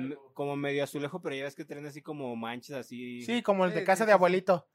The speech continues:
Speaker 1: Eh, eh, exacto,
Speaker 2: Ajá.
Speaker 1: güey.
Speaker 3: Casa vieja, eh.
Speaker 1: Y me dijo, "Checa, checa esta baldosa de aquí", y la chequé y no mames, güey. Ahí voy a po-, ahí les voy a dejar la foto, güey, de, de nota.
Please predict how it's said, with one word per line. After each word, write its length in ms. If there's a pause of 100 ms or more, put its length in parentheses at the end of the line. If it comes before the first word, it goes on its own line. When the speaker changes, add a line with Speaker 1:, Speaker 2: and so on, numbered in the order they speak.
Speaker 1:
Eh, 240
eh, 220
exacto, 380
Speaker 2:
Ajá. 160
Speaker 1:
güey. 100
Speaker 3:
Casa 220
vieja, 380
eh. 100 (100)
Speaker 1:
Y 60
me 100
dijo, 160
"Checa, 540
checa 240
esta 160
baldosa 320
de 60
aquí", 280
y 60
la 160
chequé 280
y 60
no 160
mames, 400
güey. 220 (680)
Ahí 140
voy 140
a 80
po-, 100
ahí 140
les 140
voy 100
a 20
dejar 200
la 100
foto, 300
güey, 200
de, 160
de 180
nota. 360